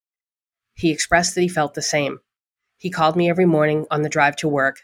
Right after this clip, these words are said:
texted during the day, and we spoke before going to bed. We talked for a month before our first date,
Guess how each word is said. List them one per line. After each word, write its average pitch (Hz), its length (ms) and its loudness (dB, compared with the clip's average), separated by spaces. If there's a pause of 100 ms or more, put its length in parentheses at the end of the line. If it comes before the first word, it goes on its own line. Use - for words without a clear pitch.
texted 165 400 -4
during 156 240 2
the 160 80 2
day, 135 360 -2
and 156 140 -2
we 160 60 -2
spoke 160 340 -2
before 160 300 -4
going 143 260 -4
to 139 120 -12
bed. 135 260 -6 (680)
We 175 100 -4
talked 180 300 0
for 214 140 -2
a 214 80 2
month 175 340 2
before 180 300 0
our 175 140 6
first 175 320 -6
date, 135 260 -6